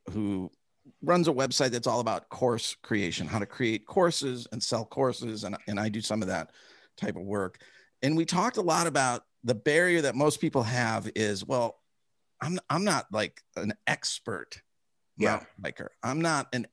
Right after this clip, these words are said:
Speaker 1: expert at this." And, you know, you're a good rider, but you're not, like, a pro racer guy. There's
Speaker 2: No.
Speaker 1: other guys out there that hit those trails, you know, at,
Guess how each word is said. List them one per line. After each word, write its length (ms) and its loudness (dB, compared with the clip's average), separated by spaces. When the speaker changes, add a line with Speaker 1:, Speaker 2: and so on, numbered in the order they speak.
Speaker 1:
expert 720 -2
at 200 -4
this." 500 -8
And, 420 0
you 120 2
know, 220 0
you're 200 8
a 40 6
good 340 4
rider, 480 2
but 100 2
you're 80 2
not, 160 2
like, 140 4
a 40 -2
pro 360 6
racer 460 4
guy. 480 2
There's 120 4
Speaker 2:
No. 140 8
Speaker 1:
other 80 -4
guys 240 4
out 160 4
there 140 2
that 180 0
hit 240 -2
those 200 0
trails, 640 0
you 120 2
know, 260 -2
at, 140 -8